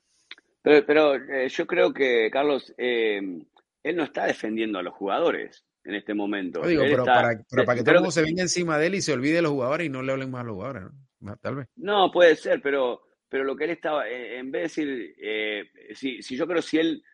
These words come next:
Speaker 1: quisiera sacarle la presión a los jugadores, diría, "Mira, tengo que elegir mejores jugadas. Los jugadores están haciendo su trabajo, el problema soy yo", que eso es lo que hacía Mourinho. Mourinho decía,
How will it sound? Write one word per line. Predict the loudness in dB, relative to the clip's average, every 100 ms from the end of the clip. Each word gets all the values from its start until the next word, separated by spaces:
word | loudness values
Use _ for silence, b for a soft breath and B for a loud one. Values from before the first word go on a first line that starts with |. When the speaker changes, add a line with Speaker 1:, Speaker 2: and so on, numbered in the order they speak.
| b
Speaker 1:
quisiera | _ -4 0 0
sacarle | 2 2 2
la | 0
presión | -2 -2
a |
los | -2
jugadores, | 0 2 4 2 0 -8 _ _
diría, | -8 -4 -2 0
"Mira, | 2 0 0
tengo | -4 -4
que | -2 -2
elegir | -4 -4 -4
mejores | -4 -2 -2 -2
jugadas. | -4 0 2 0 -4 -8 _ _ _
Los | -8 -2
jugadores | 4 4 4
están | 0 -4
haciendo | -4 -4 -6 -6
su | -8
trabajo, | -4 2 2 2 -2
el | -4 -4
problema | -4 0 -2 -2
soy | -4 -4
yo", | -2 -4 -4 -10 _ _
que |
eso | -2 0
es |
lo | 0
que | -2
hacía | -2 -2
Mourinho. | -2 2 2 2
Mourinho | -4 -4 -2 -2
decía, | -4 -4 0 0 -2